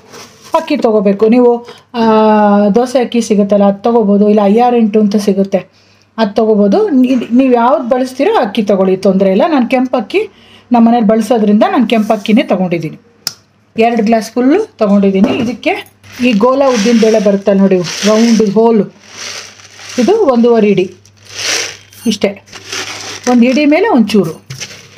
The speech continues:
ಮತ್ತು ಒಂದೇ ಒಂದು ಹಿಡಿ ಕಡಲೆಬೇಳೆ, ಒಂದು ಹಿಡಿ ಹೆಸರುಬೇಳೆ, ಒಂದು ಹಿಡಿ ಅವಲಕ್ಕಿ, ಇಷ್ಟೇ ಇದಕ್ಕೆ ಬೇಕಾಗಿರೋ ಪದಾರ್ಥಗಳು. ಇವಾಗ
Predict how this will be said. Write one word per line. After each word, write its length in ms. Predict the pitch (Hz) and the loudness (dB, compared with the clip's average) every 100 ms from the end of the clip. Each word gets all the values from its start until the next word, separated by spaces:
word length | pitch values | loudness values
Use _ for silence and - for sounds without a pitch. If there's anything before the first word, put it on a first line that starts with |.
| - - - - _ _ - | -10 -8 -10 -18 _ _ -4
ಮತ್ತು 280 | 262 392 359 | -2 0 0
ಒಂದೇ 240 | 247 254 285 | 2 2 4
ಒಂದು 220 | 269 233 | 4 2
ಹಿಡಿ 260 | 240 415 | 2 0
ಕಡಲೆಬೇಳೆ, 760 | 427 247 208 226 190 160 - - _ - - _ _ _ _ _ - - 247 | 0 -2 0 0 0 -4 -6 -16 _ -20 -20 _ _ _ _ _ -20 -6 0
ಒಂದು 180 | 262 262 | 2 2
ಹಿಡಿ 400 | 269 339 466 - _ _ _ _ - _ _ | 2 0 -2 -10 _ _ _ _ -20 _ _
ಹೆಸರುಬೇಳೆ, 600 | 269 269 277 196 165 147 - _ _ _ _ _ - - - - - - - - - - | -2 0 0 0 -2 -6 -14 _ _ _ _ _ -20 -18 -18 -18 -18 -18 -16 -18 -18 -2
ಒಂದು 220 | 254 254 | 2 2
ಹಿಡಿ 340 | 262 302 440 - 214 | 2 0 -4 -8 -2
ಅವಲಕ್ಕಿ, 540 | 247 226 196 - - - - _ _ _ _ _ _ _ _ _ - | 0 0 -2 -8 -18 -20 -20 _ _ _ _ _ _ _ _ _ -4
ಇಷ್ಟೇ 400 | 254 - 196 - _ _ - _ _ _ - | -4 -2 -6 -6 _ _ -20 _ _ _ -2
ಇದಕ್ಕೆ 200 | 214 208 | -2 0
ಬೇಕಾಗಿರೋ 480 | 214 202 202 202 196 | -2 0 0 0 0
ಪದಾರ್ಥಗಳು. 600 | 196 185 180 190 175 175 - _ _ 233 | -2 -2 -2 -4 -4 -8 -14 _ _ 0
ಇವಾಗ 240 | 226 | 2